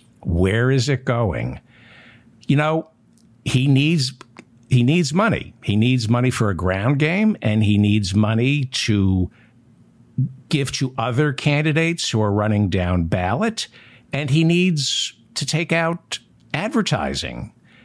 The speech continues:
In the past, or at least in two thousand sixteen, he could rely on free publicity.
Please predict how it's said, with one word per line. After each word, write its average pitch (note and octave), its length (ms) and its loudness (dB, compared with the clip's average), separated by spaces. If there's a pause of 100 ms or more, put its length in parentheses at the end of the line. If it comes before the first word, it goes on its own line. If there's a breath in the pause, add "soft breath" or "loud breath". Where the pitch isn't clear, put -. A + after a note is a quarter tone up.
(640 loud breath)
In C#3+ 120 2
the C3 60 0
past, C#3+ 640 -2
or B2+ 80 0
at C#3 60 0
least D3 200 2
in A#2+ 80 -2
two B2+ 140 0
thousand F#2 380 -2
sixteen, E3+ 580 -2
he A2 100 4
could G2+ 240 -2
rely G#2+ 460 2
on G2+ 140 0
free G2+ 420 0
publicity. A2+ 840 -2